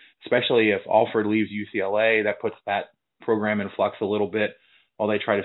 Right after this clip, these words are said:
figure out where to go next. Um, I thought he had some really good opportunities in a, in a pretty strong league, um, not having to deal with the, well, honestly, the, the dumpster fire that is Missouri. I mean, I understand he has ties to the region,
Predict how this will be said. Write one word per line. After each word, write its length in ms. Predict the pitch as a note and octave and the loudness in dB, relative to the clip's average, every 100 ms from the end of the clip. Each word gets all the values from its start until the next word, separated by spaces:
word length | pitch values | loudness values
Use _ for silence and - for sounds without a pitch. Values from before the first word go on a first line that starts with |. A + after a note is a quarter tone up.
| - | -4
figure 220 | G#2+ G#2+ | -2 0
out 120 | G2+ | 2
where 100 | G#2 | 0
to 60 | F#2+ | -4
go 160 | G2+ | -4
next. 360 | F#2+ G2 A2 - - _ _ _ _ - | -4 -2 -2 -4 -20 _ _ _ _ -10
Um, 340 | F#2+ G2 F#2+ | -8 -8 -6
I 100 | A2 | -2
thought 140 | - C#3 | 6 8
he 80 | A#2+ | 6
had 100 | A2 | 2
some 120 | A2+ | -2
really 160 | A2 A2+ | -2 0
good 140 | A#2 | 4
opportunities 680 | A2 G#2+ G2+ A#2+ A#2 A2 G#2+ | 4 4 -8 -6 -4 -2 -4
in 100 | G#2 | -6
a, 40 | G2+ | -8
in 220 | G2 G#2+ | -6 -6
a 60 | G2+ | -6
pretty 320 | - A#2+ G#2 | -2 -2 -2
strong 340 | - A2+ G#2+ G2+ | -2 0 0 -2
league, 440 | A2+ A2 G#2+ G#2 _ _ _ _ - | -4 -4 -6 -8 _ _ _ _ -6
um, 420 | G#2+ G2+ G2 A2 | -2 -2 -2 4
not 220 | C3+ B2+ | 6 6
having 200 | C3 B2+ | 6 4
to 80 | A2+ | 2
deal 440 | G2+ A2 A#2+ A#2+ | -4 -2 2 4
with 320 | A2 A2+ A2 G2+ _ _ _ | 4 4 2 0 _ _ _
the, 260 | G#2+ G2 - _ - | -4 -4 -8 _ -6
well, 320 | G#2 G2+ - - | -2 -2 -4 -4
honestly, 440 | A2+ G#2+ - G2+ | -2 0 0 -2
the, 80 | G2+ F2+ E2+ | -2 -6 -6
the 120 | G2+ | 0
dumpster 400 | A2+ A#2 A2+ A#2 - | 2 2 0 -4 4
fire 300 | G#2 G#2 G2+ | 4 4 2
that 100 | G2+ | 0
is 80 | G2+ | -2
Missouri. 440 | G2 F2+ A2 G2+ G2+ | -4 -4 -2 -2 -4
I 40 | |
mean, 120 | A2 | 0
I 120 | C3 | 4
understand 400 | F3 D#3+ - C3 | 4 4 0 -2
he 140 | C3+ A#2+ | -2 -4
has 100 | A2 - | -4 -4
ties 240 | - A2+ A2 | 2 2 2
to 80 | G#2 | -8
the 80 | |
region, 480 | G2 G#2 G2 G2+ F#2+ | -6 -6 -6 -8 -10